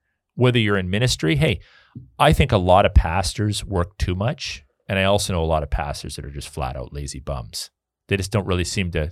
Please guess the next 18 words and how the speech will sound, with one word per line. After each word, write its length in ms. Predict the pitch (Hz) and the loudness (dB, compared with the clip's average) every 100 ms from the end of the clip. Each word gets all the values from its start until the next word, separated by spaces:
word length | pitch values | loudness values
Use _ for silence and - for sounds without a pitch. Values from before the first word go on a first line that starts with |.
| - | -4
you 120 | 101 | -2
know, 60 | 78 | 0
they 100 | 87 | -2
drift 460 | 82 95 101 - 101 | -2 0 -2 -2 -6
into 200 | 92 92 | -4 -2
the 180 | 90 - | -2 -2
office 680 | 76 85 87 - 85 - | 0 0 0 -2 -2 -4
midday. 580 | 85 87 80 80 78 80 | -2 -2 -2 -2 0 0
They 120 | 82 | -2
drift 440 | 76 85 92 90 - | -4 -2 -2 -2 0
out 180 | 87 90 | -2 0
early 340 | 87 87 85 78 | -2 0 0 0
afternoon. 720 | 80 - 85 80 78 82 80 | -2 -2 -4 -2 0 0 -2
They're 180 | 76 - | -4 -2
out 200 | 82 85 | -2 -2
in 100 | 90 | -4
the 60 | 82 | -2
boat. 600 | 85 82 82 82 - | 2 4 4 2 0